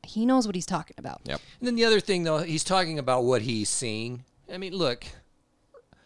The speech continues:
Speaker 3: Urban knows what to look for <laughs>
Speaker 1: Right.
Speaker 3: in players. O-,
Speaker 2: Uh-huh.
Speaker 3: and he's watching, you know, he's watching the practice. Look, we got, what you have to understand, this wasn't Channel two or Channel five news here that he's
Speaker 1: Local.
Speaker 3: talking to where he's kissing up to somebody.
Speaker 2: That's true. This is, this is on, this is on
Speaker 3: This
Speaker 2: Fox
Speaker 3: is
Speaker 2: News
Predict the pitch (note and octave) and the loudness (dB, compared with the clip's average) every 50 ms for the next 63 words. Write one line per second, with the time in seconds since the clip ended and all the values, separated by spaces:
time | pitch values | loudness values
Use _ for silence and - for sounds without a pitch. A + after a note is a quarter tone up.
0 | _ _ - - E3+ F#3 D3 D3+ C#3 B2+ C3 C3+ C3 B2 G2+ G#2+ G2 F#2 - G2+ | _ _ 0 2 4 4 6 4 6 8 8 8 8 6 6 4 2 2 2 2
1 | F2+ F#2+ G2 F#2 - - - A#2+ A#2+ G2 E2+ F3 F#3+ F3 - G#3 F#3+ - - - | 4 4 4 4 2 -2 -4 -2 0 0 0 2 2 0 0 0 -4 -10 -10 -10
2 | - - - - - - F#3 C#3+ A#2 - - A#2+ G#2+ G2+ F#2 D#2 C#2+ C#2 - - | -10 -12 -12 -10 -4 -2 -2 -2 -2 -2 -2 -2 -2 -2 -2 -4 -6 -8 -6 -6
3 | - - F#2+ G2+ - - - - - A2+ G#2+ F#2+ A#2+ B2 C#3 D#3+ G3 F#3+ C#3+ D3 | -6 -6 -6 -8 -8 -10 -14 -8 -6 -4 -2 0 2 4 4 4 4 2 2 2
4 | D3 D3+ D3+ C#3+ - - E3 D3 D3 C#3+ C#3+ - _ _ _ _ _ _ _ _ | 4 4 2 2 0 -4 -4 -4 -6 -8 -10 -14 _ _ _ _ _ _ _ _
5 | - - D3+ D3 D3 C#3+ D3+ B2+ C3+ C#3+ C#3+ C#3+ C#3 - D#3 D3 D3 D3+ C#3+ - | -10 -4 -2 0 2 2 2 2 4 4 4 4 2 0 -2 -2 -2 -4 -6 -6
6 | - - B2 A2+ A2 A2 - A#2 - - - - - - - G3+ G#3 E3+ - D#3+ | -6 -4 -2 -2 -2 -2 -4 -8 -10 -10 -10 -18 -18 -6 0 0 0 2 2 0
7 | F3 G3+ G#3+ - - _ - - - D#3 G#3 F#3+ F3+ F#3 E3 - F3 D#3+ C#3+ B2 | 2 2 2 0 -2 _ -20 -10 -2 -2 0 2 4 2 2 4 2 0 2 2
8 | - - E3+ D#3 D3+ F3+ G3 - G#3 F#3 G3 F3+ C#3 D#3 C3+ A2+ - _ _ _ | 2 2 2 4 4 4 2 2 4 4 4 4 4 0 -4 -4 -8 _ _ _
9 | _ _ _ _ _ _ _ _ _ _ - - - - D#3+ D#3+ D#3 D3 C#3+ C3 | _ _ _ _ _ _ _ _ _ _ -4 0 2 4 4 4 4 4 2 2
10 | - - D#3+ D3+ D3 C#3 B2+ A#2 - - C#3 C#3 C#3 C3 B2 A2 - - D3+ C3+ | 4 4 6 6 6 4 4 2 2 0 0 0 0 0 0 -2 0 2 2 4
11 | C3 B2 A2 G#2 A2 A#2 B2+ C3+ C#3 C3 B2 A2+ A2 G#2 F#2+ - - F3+ F3+ F#3+ | 4 2 2 0 0 4 6 8 8 8 8 6 4 2 2 2 4 4 4 6
12 | A#2+ B2 - F#3 - D#3 C#3+ C#3 B2+ - C3 A#2 A#3+ A3+ A#2+ A#2 A2+ A#2 A#2 A2+ | 6 4 4 4 6 6 6 6 4 2 0 -2 0 2 2 2 2 2 2 0
13 | G#2+ - - - E3 C3+ - D3+ D#3 D3+ - - A2 - - G#2+ G2 F2+ F2 D#2 | 0 -2 2 2 2 4 4 4 2 2 2 0 -2 0 2 2 2 2 0 -2
14 | - - - B2 A#2 - - - E3 D3 D3+ - D#3+ C3+ - - C#4 A3+ F#3 D#3 | -2 2 4 4 4 6 8 10 10 10 10 8 6 6 8 8 8 10 8 6
15 | C#3+ - - G#3+ G#3 G#3+ D3 F#3 G#3 D3+ B3 F#3 C#3+ C3 D3+ - - | 6 6 4 4 6 8 10 10 10 10 8 8 8 6 4 4 2